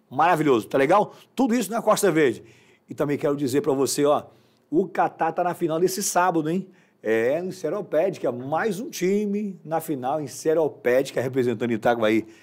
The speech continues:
Então, Dólar, parabéns pela sua base aí, tá legal? Tamo junto, hein? Bom, Neto, agora nós vamos,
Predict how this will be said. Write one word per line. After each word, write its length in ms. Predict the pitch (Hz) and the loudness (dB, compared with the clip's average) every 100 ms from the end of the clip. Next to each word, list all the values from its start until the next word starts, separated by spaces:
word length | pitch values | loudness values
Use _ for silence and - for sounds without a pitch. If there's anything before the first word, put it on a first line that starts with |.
| - _ | -20 _
Então, 300 | 131 123 165 | -4 0 2
Dólar, 460 | 160 185 151 101 90 _ _ _ _ _ | 4 4 4 0 -6 _ _ _ _ _
parabéns 520 | 127 139 135 143 143 | 0 2 2 0 -2
pela 160 | 143 127 | 0 0
sua 440 | - 135 120 123 - - - | 2 2 2 -2 -20 -20 0
base 320 | 117 123 131 | 2 4 2
aí, 200 | 117 113 | 2 0
tá 100 | 117 | 2
legal? 480 | 110 131 170 160 - | 2 4 2 -2 -10
Tamo 200 | 147 151 | -6 -4
junto, 360 | 139 165 147 170 | 0 0 2 0
hein? 180 | 170 - - _ _ _ | -2 -6 -20 _ _ _
Bom, 340 | 131 143 101 - _ _ _ _ _ _ _ _ _ _ _ _ _ _ _ _ _ _ 147 | 0 0 0 -10 _ _ _ _ _ _ _ _ _ _ _ _ _ _ _ _ _ _ -2
Neto, 440 | 170 151 - 98 92 - - _ _ _ _ _ _ - | 0 0 -4 -16 -18 -20 -20 _ _ _ _ _ _ -10
agora 240 | 117 117 143 | -4 0 0
nós 140 | 120 | 0
vamos, 320 | 147 165 151 | -2 -4 -8